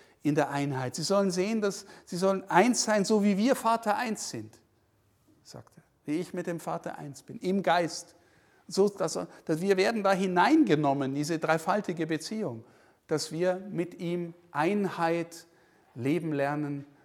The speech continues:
und, äh, und das auch bezeugen. Hier steht jetzt nochmal, die Einheit kommt also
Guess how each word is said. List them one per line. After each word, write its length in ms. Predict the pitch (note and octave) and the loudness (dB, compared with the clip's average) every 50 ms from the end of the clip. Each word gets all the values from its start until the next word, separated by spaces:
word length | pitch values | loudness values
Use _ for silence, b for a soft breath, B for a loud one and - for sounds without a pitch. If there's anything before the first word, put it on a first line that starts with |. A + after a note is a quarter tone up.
| b b b b b b _ | b b b b b b _
und, 380 | - C3 C3 B2+ C3 B2+ - - | -10 -8 -6 -6 -6 -8 -8 -8
äh, 360 | C3+ C3 B2+ B2 B2 B2+ C3 C3 A#2+ - - _ _ | -6 -6 -4 -6 -6 -8 -10 -14 -16 -20 -20 _ _
und 180 | - B2 A#2+ - | -16 -14 -10 -10
das 160 | C3 B2 - | -10 -10 -8
auch 220 | A#2+ B2 B2 - | -10 -10 -10 -10
bezeugen. 840 | - - D3 C#3 C#3+ - - - F3+ F3 F3+ E3+ D#3 - A#2+ G#2+ G#2 | -8 -6 -6 -6 -6 -6 -6 -2 0 2 2 2 0 -2 -6 -8 -6
Hier 140 | B2 C#3+ C#3+ | -6 -6 -6
steht 200 | C#3+ - F3+ F3 | -4 -4 -4 -4
jetzt 180 | F3 E3 - F#3 | -4 -8 -6 -4
nochmal, 240 | F3+ E3 F3 E3+ | -4 -2 -2 -2
die 120 | D#3+ E3+ - | -2 -2 0
Einheit 460 | D3+ D#3+ F3 F#3 F#3 F3+ F3+ F3 F3 | 2 4 4 4 4 2 2 0 0
kommt 260 | - F#3 F3+ F3 F3 | -2 -2 -2 -2 0
also 260 | F3 F3 E3+ F3 F3 | -2 -2 -2 -2 -4